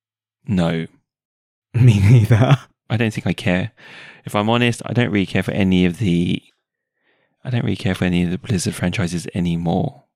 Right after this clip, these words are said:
Speaker 2: I was about to say, "Ouch," but neither do <laughs> I.
Speaker 1: There was a time, but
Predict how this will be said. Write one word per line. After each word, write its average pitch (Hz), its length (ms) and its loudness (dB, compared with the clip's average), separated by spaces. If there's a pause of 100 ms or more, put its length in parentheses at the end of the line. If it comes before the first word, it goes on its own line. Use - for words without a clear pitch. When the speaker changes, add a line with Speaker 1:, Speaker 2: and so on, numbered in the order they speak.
(680)
Speaker 2:
I 123 80 -2
was 131 120 4
about 135 200 0
to 123 60 -6
say, 110 320 0 (120)
"Ouch," 98 400 -2
but 101 300 -2
neither 123 260 4
do 120 160 6
<laughs> 127 40 4
I. - 840 0 (1000)
Speaker 1:
There 139 120 -2
was 160 120 0
a 131 60 -6
time, 117 320 0
but 95 120 -2